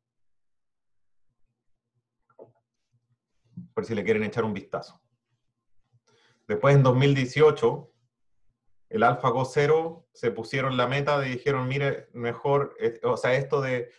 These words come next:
de compilar un dataset de humanos campeones, eh,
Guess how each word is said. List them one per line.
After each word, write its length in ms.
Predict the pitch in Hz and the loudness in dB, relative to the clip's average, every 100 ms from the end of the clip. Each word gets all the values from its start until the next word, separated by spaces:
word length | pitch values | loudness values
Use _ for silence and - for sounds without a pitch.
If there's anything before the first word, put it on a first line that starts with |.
| _ | _
de 200 | 117 120 | -4 0
compilar 500 | 120 110 113 127 135 | 0 0 0 2 2
un 80 | 127 | 0
dataset 480 | 127 123 - 139 | 0 0 0 -2
de 80 | 131 | -2
humanos 380 | 117 123 135 139 | -4 -2 -2 -2
campeones, 680 | 127 113 139 143 143 160 175 _ _ _ _ _ _ _ _ - | -4 -2 0 2 2 -4 -10 _ _ _ _ _ _ _ _ -10
eh, 680 | 110 107 101 98 95 92 | -6 -4 -4 -4 -4 -6